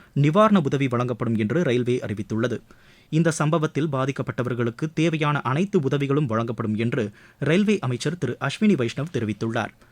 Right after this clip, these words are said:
இதுகுறித்து விசாரணை நடத்த உத்தரவிடப்பட்டுள்ளதாகவும்,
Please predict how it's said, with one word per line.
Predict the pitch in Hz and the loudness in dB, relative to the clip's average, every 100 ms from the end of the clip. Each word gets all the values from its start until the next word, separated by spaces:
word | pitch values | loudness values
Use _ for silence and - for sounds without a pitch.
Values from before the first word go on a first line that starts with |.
| - _ | -20 _
இதுகுறித்து | 175 185 196 196 208 | 2 4 4 4 2
விசாரணை | 131 175 180 180 | 2 2 2 2
நடத்த | 139 127 147 131 | 2 -2 -2 -4
உத்தரவிடப்பட்டுள்ளதாகவும், | 117 147 143 123 120 - 117 107 107 127 | -2 -2 -2 -2 -4 -2 0 0 0 -2